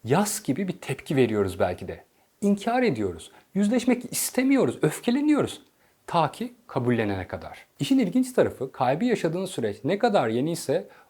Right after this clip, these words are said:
o kadar rasyonel olmakta zorlanacaksın tabii ki. Ancak zaman geçtikçe ve sen kabullenmeye yaklaştıkça soğukkanlı ve stratejik düşünme ihtimalin de o derece artmaya başlayacak. Unutma ki fırsatlar her zaman var.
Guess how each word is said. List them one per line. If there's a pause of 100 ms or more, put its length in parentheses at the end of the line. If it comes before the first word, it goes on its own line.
(180)
o
kadar
rasyonel
olmakta
zorlanacaksın
tabii
ki. (260)
Ancak (260)
zaman
geçtikçe
ve
sen
kabullenmeye
yaklaştıkça
soğukkanlı
ve
stratejik
düşünme
ihtimalin
de
o
derece
artmaya
başlayacak. (300)
Unutma
ki
fırsatlar
her
zaman
var.